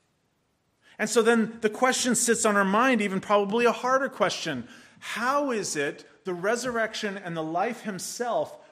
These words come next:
weeps in the face of death? Do we have that view of death? I hope we do.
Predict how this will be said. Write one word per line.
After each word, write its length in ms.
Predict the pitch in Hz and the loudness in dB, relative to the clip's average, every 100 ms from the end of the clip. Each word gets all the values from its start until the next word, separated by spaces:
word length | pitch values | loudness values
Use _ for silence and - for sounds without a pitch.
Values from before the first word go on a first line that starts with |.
| - | -14
weeps 600 | 139 151 240 247 247 - | -10 -4 -4 -4 -4 -4
in 100 | 185 | -4
the 60 | 165 | -6
face 440 | - 202 202 196 | -8 -4 -4 -4
of 160 | 175 139 | -8 -8
death? 480 | 131 95 - - - _ _ _ _ _ _ _ _ _ _ _ _ _ _ _ _ _ _ _ _ _ _ _ _ _ _ _ _ _ _ _ _ _ _ _ _ _ _ _ _ | -8 -8 -12 -20 -20 _ _ _ _ _ _ _ _ _ _ _ _ _ _ _ _ _ _ _ _ _ _ _ _ _ _ _ _ _ _ _ _ _ _ _ _ _ _ _ _
Do 100 | 123 | -14
we 200 | 151 202 | -12 -12
have 240 | 202 214 | -10 -10
that 160 | 214 208 | -10 -10
view 240 | 175 214 | -10 -12
of 120 | 214 | -12
death? 500 | 185 220 214 - - _ _ _ _ _ _ _ _ _ _ _ _ _ _ _ _ _ _ | -12 -14 -16 -20 -20 _ _ _ _ _ _ _ _ _ _ _ _ _ _ _ _ _ _
I 60 | - | -20
hope 320 | 147 208 233 | -10 -8 -8
we 100 | 208 | -10
do. 360 | 131 120 151 | -8 -8 -8